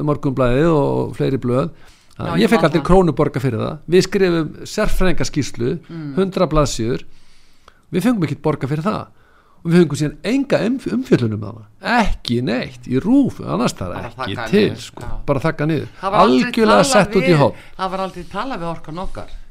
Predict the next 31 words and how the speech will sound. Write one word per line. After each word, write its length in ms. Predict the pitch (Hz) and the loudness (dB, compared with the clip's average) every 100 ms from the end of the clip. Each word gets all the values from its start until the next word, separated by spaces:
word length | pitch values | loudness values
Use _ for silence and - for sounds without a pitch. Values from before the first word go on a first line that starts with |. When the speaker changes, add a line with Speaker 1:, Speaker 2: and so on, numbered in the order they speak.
| - | -8
Speaker 1:
Nei, 220 | 117 110 | -6 -4
nei, 120 | 208 | -4
nei, 80 | 208 | -4
var 140 | 120 104 | -6 -6
aldrei 280 | 104 - - | -6 -8 -12
til. 180 | 139 151 - 160 | -12 -14 -14 -12
Speaker 2:
Nei. 420 | 160 139 131 131 135 - | -8 -8 -10 -16 -20 -6
Speaker 1:
Við 160 | 143 151 | 0 0
vorum 180 | 131 123 | 0 -4
að, 160 | 123 | -6
að 140 | 117 113 | -4 -4
Speaker 2:
Það 20 | |
var 100 | 107 | -6
Speaker 1:
bara 200 | 107 117 | -8 -8
Speaker 2:
svolítið 280 | 175 165 165 | -10 -8 -8
áberandi. 500 | 170 151 135 110 131 | -8 -10 -14 -8 -6
Speaker 1:
Já, 120 | 131 123 147 | -4 -2 -2
já, 120 | 233 131 113 110 | -2 -4 -8 -12
sérstaklega 400 | - 131 117 120 | -10 -10 -8 -6
á 60 | 123 | -6
rúv, 220 | 175 113 113 | -6 -8 -10
það 120 | 113 | -10
var 100 | 117 | -8
alveg 460 | 117 117 113 - - | -8 -8 -10 -14 -10
kostulegt 540 | 175 143 139 135 107 | -8 -8 -8 -10 -10
Speaker 2:
Já. 40 | |
Speaker 1:
að 60 | 120 | -10
fylgjast 300 | 147 110 - | -12 -12 -12
með 100 | 127 | -10
því. 120 | 151 - - | -10 -10 -12
Speaker 2:
Já. 140 | 160 | -12